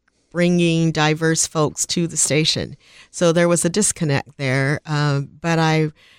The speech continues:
was successful in getting a grant from the Corporation for Public Broadcasting to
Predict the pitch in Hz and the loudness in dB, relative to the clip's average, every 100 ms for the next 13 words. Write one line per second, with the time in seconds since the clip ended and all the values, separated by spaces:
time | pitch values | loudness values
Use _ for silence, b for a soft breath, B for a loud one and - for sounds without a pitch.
0 | b 175 - - - 147 - - 180 170 | b -2 0 0 0 0 0 -2 0 0
1 | 165 160 156 156 135 - 156 160 - 151 | 2 0 0 0 -2 -4 -2 -2 -4 -10
2 | 151 - 151 - 143 143 139 127 143 135 | -10 -8 -12 -10 -10 -8 -8 -8 -12 -12
3 | 147 143 127 147 143 - 127 135 - 123 | -8 -8 -8 -8 -8 -10 -10 -10 -8 -10
4 | 123 - 143 131 131 | -8 -4 -2 -2 -4